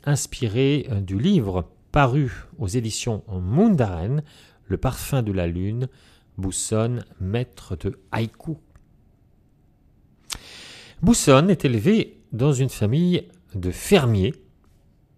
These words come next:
Il est encore enfant quand ses parents meurent. Peu désireux de prendre en main le domaine familial, il quitte son village natal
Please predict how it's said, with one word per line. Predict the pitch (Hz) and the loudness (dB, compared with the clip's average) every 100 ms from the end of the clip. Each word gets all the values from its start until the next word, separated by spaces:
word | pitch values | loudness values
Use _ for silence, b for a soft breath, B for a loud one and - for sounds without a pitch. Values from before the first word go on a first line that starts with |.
| _ - - - | _ -20 -16 -4
Il | 104 | -2
est | 120 117 | 0 -2
encore | 113 120 | -2 0
enfant | 113 - 156 156 | 0 -2 -2 -2
quand | 110 | -2
ses | - 117 | -4 -4
parents | - 127 113 | -2 0 0
meurent. | 98 110 95 82 - B B B B B B - | 2 2 2 -2 -10 B B B B B B 4
Peu | 226 175 | 8 10
désireux | 117 110 104 117 139 | 10 6 8 6 6
de | 107 | 4
prendre | - 127 101 101 | 0 0 0 0
en | |
main | 113 113 98 | 2 2 0
le | 90 | -2
domaine | 87 90 92 87 | -4 -4 -4 -6
familial, | - 98 143 180 208 202 202 B B B B B B B - - | -2 2 4 4 4 4 2 B B B B B B B -12 2
il | 208 175 160 135 127 - 107 - | 4 6 4 4 2 0 -6 0
quitte | 220 - | 0 0
son | - | 4
village | 160 143 143 117 | 4 6 4 4
natal | 120 113 147 180 220 240 180 | 2 2 4 4 6 4 0